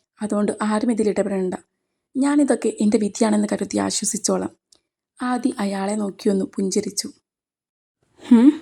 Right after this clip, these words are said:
ആനന്ദകൃഷ്ണക്ക് എൻ്റെ ആദിയുടെ അടുത്തെന്താ പണി? മര്യാദയ്ക്ക് ഈ ക്യാബിൻ വിട്ടിറങ്ങി പോണം മിസ്റ്റർ." ഗൗരവത്തോടെയുള്ള കാർത്തിയുടെ ശബ്ദം കേൾക്കെ ആനന്ദ്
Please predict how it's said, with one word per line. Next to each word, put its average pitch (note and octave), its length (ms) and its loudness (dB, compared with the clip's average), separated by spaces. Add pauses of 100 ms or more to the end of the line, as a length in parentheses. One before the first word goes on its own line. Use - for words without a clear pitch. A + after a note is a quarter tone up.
(840)
ആനന്ദകൃഷ്ണക്ക് B3 880 2 (280)
എൻ്റെ G3+ 280 4 (160)
ആദിയുടെ G3 420 2
അടുത്തെന്താ B3+ 340 2
പണി? A3+ 240 -2 (680)
മര്യാദയ്ക്ക് A3+ 600 -2
ഈ B3+ 160 0
ക്യാബിൻ A#3 320 4
വിട്ടിറങ്ങി A3 360 2
പോണം A3 280 0
മിസ്റ്റർ." G#3 320 -2 (800)
ഗൗരവത്തോടെയുള്ള D4 960 4 (140)
കാർത്തിയുടെ G#3 560 2
ശബ്ദം G3+ 420 2
കേൾക്കെ A3 340 2 (140)
ആനന്ദ് G3+ 420 2